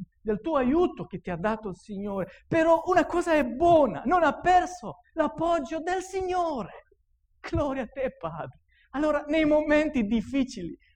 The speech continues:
nei momenti di, di crisi, no? Tu non perderai mai l'appoggio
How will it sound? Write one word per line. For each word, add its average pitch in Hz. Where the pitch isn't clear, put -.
nei -
momenti 233
di, 208
di -
crisi, 233
no? 247
Tu 285
non 240
perderai 226
mai 285
l'appoggio 220